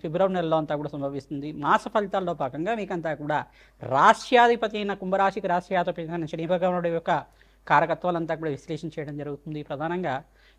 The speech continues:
శని భగవానుడి యొక్క ప్రభావం అంతా కూడా మేషాది ద్వాదశ రాశుల వాళ్ళకి ఎటువంటి ప్రభావం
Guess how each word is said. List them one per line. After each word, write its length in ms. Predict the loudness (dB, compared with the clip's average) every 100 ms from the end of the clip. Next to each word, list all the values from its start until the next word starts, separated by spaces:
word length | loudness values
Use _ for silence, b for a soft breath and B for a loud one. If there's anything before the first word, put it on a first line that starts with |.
| -6
శని 160 | -2 2
భగవానుడి 400 | 2 4 2 2
యొక్క 120 | 0 0
ప్రభావం 300 | 2 6 6 4
అంతా 160 | -2 -2
కూడా 100 | -2 0
మేషాది 440 | 0 2 2 2 2
ద్వాదశ 340 | 2 2 0 0
రాశుల 200 | -2 0 -2
వాళ్ళకి 200 | -2 -4
ఎటువంటి 280 | -2 -2 -2 0
ప్రభావం 300 | 2 2